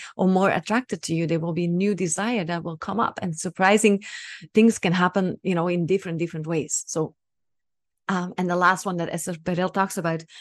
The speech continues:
is when I see them through the eyes of another. So that means that there's actually kind of,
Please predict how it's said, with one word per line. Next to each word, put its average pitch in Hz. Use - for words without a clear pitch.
is -
when 196
I 190
see 226
them 196
through 180
the -
eyes 165
of 170
another. 165
So 180
that 180
means 185
that 165
there's 165
actually 170
kind 196
of, 202